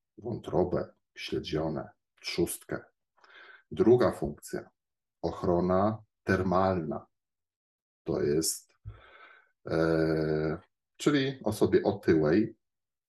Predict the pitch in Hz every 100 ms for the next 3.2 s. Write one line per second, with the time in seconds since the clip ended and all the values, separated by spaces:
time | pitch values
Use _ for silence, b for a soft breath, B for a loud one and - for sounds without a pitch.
0 | - - - 185 139 85 82 - - 76
1 | - 82 78 - - 80 113 - _ _
2 | _ _ _ _ - 82 - - 73 -
3 | - 73